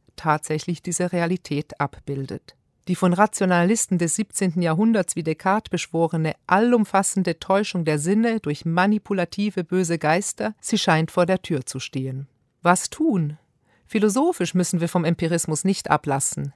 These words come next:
aber wir können ihn nicht mehr im Alltag voraussetzen. Was neu zu lernen sein wird, ist unseren eigenen Augen praktisch jederzeit zu misstrauen.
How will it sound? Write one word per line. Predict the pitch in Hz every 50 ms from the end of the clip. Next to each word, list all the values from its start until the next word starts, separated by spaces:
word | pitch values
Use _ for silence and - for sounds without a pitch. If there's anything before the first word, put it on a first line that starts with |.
| _ _ -
aber | - 156 147 151 143
wir | 156 156
können | 151 - 180 175 190 208 208 208
ihn | 214 196 185
nicht | 185 175 - -
mehr | 190 185
im | 180 180
Alltag | - 143 156 151 - 165 156 -
voraussetzen. | - - 160 - 139 131 127 - - 135 131 - - - - 131 131 139 - _ _ _ _ _ _ _ _ _ _ -
Was | 151 139 -
neu | - 156 175 196 233 277
zu | 262 - - 175
lernen | 160 175 196 233 254 247 190 165
sein | 151 151 143 151 151 139
wird, | 165 170 190 208 - - - -
ist | - 190 - - -
unseren | 190 180 170 175 165 -
eigenen | - - 156 170 196 220 - 233 220 214
Augen | - 151 160 175 185 - 208 196
praktisch | - - - 185 185 - - - 202 202 - - -
jederzeit | 165 165 185 196 220 240 233 220 - - 151 147 147 156 -
zu | - - - 180
misstrauen. | 180 196 - - - - - 214 214 196 160 135 131 139 147